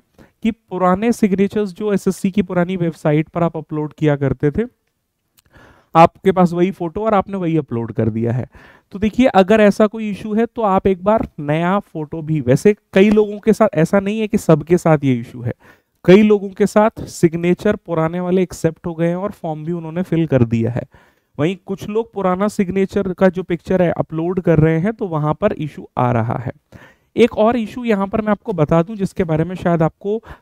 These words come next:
पता है या नहीं, फोटो अपलोडिंग से रिलेटेड एक चीज बहुत इंपॉर्टेंट है कि कुछ लोग क्या है, देखो, live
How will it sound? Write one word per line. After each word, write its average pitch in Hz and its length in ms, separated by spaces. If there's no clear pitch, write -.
पता 185 260
है 190 180
या 202 120
नहीं, 185 260
फोटो 202 300
अपलोडिंग 233 500
से 254 120
रिलेटेड 226 420
एक 254 100
चीज 220 380
बहुत 185 300
इंपॉर्टेंट 180 580
है 180 120
कि 240 100
कुछ - 320
लोग 233 260
क्या 247 140
है, 240 140
देखो, 226 200
live 185 400